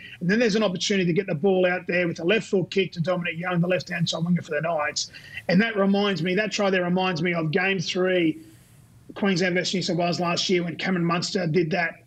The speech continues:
um, you know, kick that we highlighted a couple of weeks ago to the right-hand side of the field, and Edric Lee scored, um, in the corner there for the Queensland side in, in game three last year, which was a really telling play. But Kalyn Pon-,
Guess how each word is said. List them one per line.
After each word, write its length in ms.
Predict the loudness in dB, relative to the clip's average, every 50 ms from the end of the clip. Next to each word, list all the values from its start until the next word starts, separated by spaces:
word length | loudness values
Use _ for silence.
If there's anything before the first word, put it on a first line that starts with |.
| -10
um, 360 | -8 -6 -4 -2 -2 -2 -2 0
you 80 | 0
know, 100 | 0 0 0
kick 280 | 0 0 0 0 -2
that 100 | -4 -4
we 120 | -4 -4 -4
highlighted 440 | -2 0 0 2 2 2 0 0
a 40 | -2
couple 260 | -4 -4 -4 -4 -4
of 60 | -4 -2
weeks 260 | -2 -2 0 0 0
ago 320 | 0 0 2 0 0 -2 -4 -8 -14 -20 -20 -12 -4
to 80 | 0 2
the 120 | 2 4
right-hand 360 | 4 4 2 2 2 0 -2 0
side 200 | -2 -2 0 0
of 60 | -2
the 60 | -4
field, 400 | -2 -2 0 2 2 2 2 0
and 340 | 0 0 -2 -2 -4 -6 -10 -12 -20 -20 -20 -4 0
Edric 260 | 2 2 4 4 4
Lee 160 | 4 2 2 2
scored, 520 | -2 -2 0 0 0 0 0 -2 -4 -8 -14 _ -20 _ -10
um, 480 | -8 -6 -4 -4 -2 -2 -2 -4 -6 -6 -4
in 140 | -2 0 2
the 120 | 2 0 0
corner 340 | 2 2 2 2 2 2
there 160 | 2 2 0 0
for 200 | 0 0 0 0
the 100 | 0 0
Queensland 420 | 0 0 0 0 0 -2 -2 -2
side 260 | 0 2 2 2 2
in, 160 | 0 -4 -6 -10 -8 -6
in 100 | -2 0
game 200 | 0 0 0 -2
three 220 | -4 -2 -2 0
last 300 | 0 0 0 -2 -2 -2
year, 120 | -2 0 0
which 200 | 0 0 0 -2
was 120 | -2 -2
a 60 | 0
really 180 | 2 2 2 0
telling 360 | 0 0 0 0 -2 -4 -6
play. 280 | -4 -2 0 0 0 0
But 180 | 0 -2 -2 -4 -8 -18 -20 -16 -2 0
Kalyn 260 | 2 2 2 2 0
Pon-, 220 | -2 -4 -4 -6